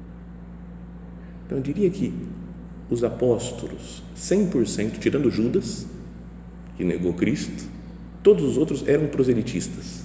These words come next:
Fala, agora não pode falar proselitismo, mas todos eram. Imagina, quando saíam para pregar, queriam que tivesse mais gente que se tornasse cristão,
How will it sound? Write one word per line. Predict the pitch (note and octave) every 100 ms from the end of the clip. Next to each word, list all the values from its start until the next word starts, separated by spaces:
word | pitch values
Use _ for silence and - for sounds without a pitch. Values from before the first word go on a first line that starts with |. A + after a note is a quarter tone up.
| -
Fala, | F2+
agora | F2 G#2+
não | G#2+
pode | G2+ G#2+
falar | - G2
proselitismo, | E2+ F2+ E2+ E2+ E2 D#2 - - - - - -
mas | - -
todos | - G#3 G3+
eram. | G3 E3+ A#2+ - - - - - - - - -
Imagina, | A2 A#2 F3+ A3 - - -
quando | A2
saíam | - F2 F3+ -
para | C3
pregar, | - G#2 G2 D#3+
queriam | - A2+ A#2+
que | A#3+
tivesse | A3 C3+ D3+ F3
mais | E3 C3
gente | A#2+ F#3+ G#3 -
que | E2+
se | - - - -
tornasse | F2 D#2+ E2 D#2+
cristão, | - D#2+ - E2+ E2